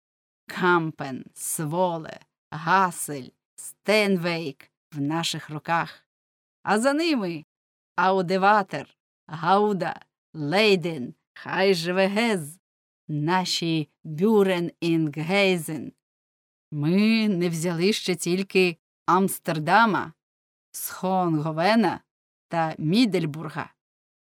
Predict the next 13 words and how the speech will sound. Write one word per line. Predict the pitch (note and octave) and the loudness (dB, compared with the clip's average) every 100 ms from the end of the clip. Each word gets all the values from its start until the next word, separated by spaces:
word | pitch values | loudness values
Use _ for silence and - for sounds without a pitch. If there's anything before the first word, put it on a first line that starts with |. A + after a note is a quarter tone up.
| _ | _
Але | C4+ B3 A#3 | -8 -6 -6
все | - - - F#3 | -8 -12 -2 0
візьмемо | E3 E3+ D#3+ D3 D3+ D#3 D3+ | 0 -2 -2 0 -2 -2 -2
гострими | E3 F3+ - - D#3 D#3 | -2 -4 -4 -8 -4 -4
лезами, | D#3+ F3 D3+ D3+ D3+ | -2 -4 -6 -8 -8
прийде | D3 D3 D#3+ A3 A#3 G3 | -8 -8 -2 0 2 0
час, | F#3 G#3 F3+ D#3 - - _ _ _ | 0 0 2 0 -4 -14 _ _ _
хай | - - A#3 F#3+ | -8 2 4 4
живе | E3 E3+ F#3 F3+ | 0 -2 -2 -2
Гез. | F3+ F#3 D#3 C#3 - _ _ _ _ - | 0 0 0 -6 -14 _ _ _ _ -2
Пиймо | D4+ C#4+ G3+ F3 | 2 2 0 -2
іспанське | E3 D#3+ - E3+ E3+ E3+ - D#3+ | -4 -6 0 2 2 -2 -10 -10
пиво, | - F3 E3+ D#3 | -2 0 -2 -6